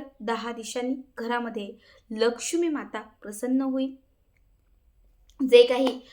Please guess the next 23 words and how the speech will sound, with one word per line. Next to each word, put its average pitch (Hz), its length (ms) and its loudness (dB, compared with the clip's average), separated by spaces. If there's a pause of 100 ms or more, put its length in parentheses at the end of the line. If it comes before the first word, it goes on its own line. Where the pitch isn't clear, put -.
(140)
आपल्यावरती 254 760 2
कर्ज 254 260 2
झालेलं 247 400 -2
होतं, 208 400 -6 (360)
हे 262 60 4
कर्ज 254 280 6
कुठेतरी 247 480 0
कमी 233 380 -8
होत 262 340 -2
जाईल. 254 440 -8 (500)
आता - 180 4
असं 269 220 4
म्हणणार 302 380 -2
नाही 285 160 -4
की 285 200 -10
उपाय 254 300 -2
केला 240 280 0
आणि 202 380 -4
दुसऱ्या 240 440 -4
दिवशी 240 280 -8
करोड 226 360 -6
रुपये 220 220 -8
मिळाले 185 400 -10